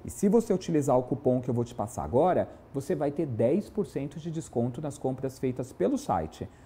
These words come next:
Ó, tá aparecendo, Astral Cupom. Só você colocar lá, aplica que vai entrar esse descontão. Você recebe rapidinho no conforto do seu lar.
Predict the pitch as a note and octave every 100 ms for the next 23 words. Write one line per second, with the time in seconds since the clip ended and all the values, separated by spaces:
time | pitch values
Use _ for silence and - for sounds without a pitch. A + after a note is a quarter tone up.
0 | - - F#2 F2 - D#4 D4 A3+ D#3+ B2
1 | - - - D3 - - D#3+ D3+ G3+ B3+
2 | - - - G3 E3+ G3 - - - -
3 | B3 C4+ B3 B3+ A#3+ A#3+ G#3 G#3+ F3 G#2
4 | D#2+ - - - - - C3+ G3 B3+ -
5 | B3+ B3 - - G3+ G#3 F#3 - C3+ C#3+
6 | - D3+ F3 A#2+ C#3 A#3+ - A3+ G#3+ -
7 | A#2+ F#2+ - - - F#3 F3 - G3+ D#3
8 | A2 C#3+ B3+ E4+ A2+ A#2+ D#3+ A3 A3+ -
9 | - C#3 D3 D#3 C3+ - E3+ F#3+ D#3+ D3
10 | - C4 C#4 A#2+ G2+ -